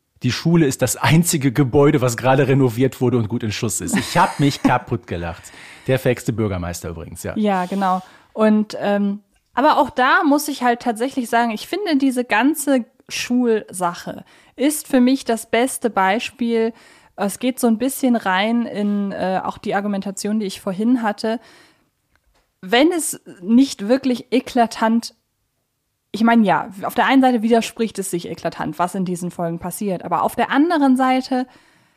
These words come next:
Speaker 2: wenn es, ich sag mal so, wenn man sich daran gehalten hätte, dass die Schule gerade in einem ganz ordentlichen Zustand ist, wenn zum Beispiel der, ähm,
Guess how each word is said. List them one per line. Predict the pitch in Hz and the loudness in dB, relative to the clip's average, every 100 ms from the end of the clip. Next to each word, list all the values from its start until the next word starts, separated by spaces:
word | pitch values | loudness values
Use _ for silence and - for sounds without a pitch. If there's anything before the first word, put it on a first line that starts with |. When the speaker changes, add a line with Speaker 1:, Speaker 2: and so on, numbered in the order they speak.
| _ _ - | _ _ -14
Speaker 2:
wenn | 180 240 330 | 0 2 4
es, | 349 - - - _ _ _ _ _ _ _ | 0 -6 -12 -18 _ _ _ _ _ _ _
ich | 240 | -4
sag | 285 320 | 0 0
mal | 359 339 | 2 0
so, | 320 262 - | 2 2 0
wenn | 220 240 320 | 0 0 4
man | 339 | 4
sich | 285 269 | 2 2
daran | 254 247 240 | 0 2 0
gehalten | 233 262 294 254 | 2 0 2 0
hätte, | 226 | 0
dass | 208 208 - | -2 -4 -4
die | 214 202 | -8 -8
Schule | - 269 277 | -4 0 0
gerade | 226 220 214 214 | 0 -2 -2 -2
in | 190 | -4
einem | 196 202 | -6 -4
ganz | 196 196 | -6 -4
ordentlichen | 202 208 202 196 | -2 -2 -4 -8
Zustand | 262 269 185 | -8 -6 -2
ist, | |
wenn | 208 277 | 2 2
zum | 294 247 | 2 2
Beispiel | 233 226 - 233 220 | 2 0 -4 -4 -4
der, | 208 202 196 190 - | -2 0 2 0 -2
ähm, | 185 170 170 | -4 -4 -8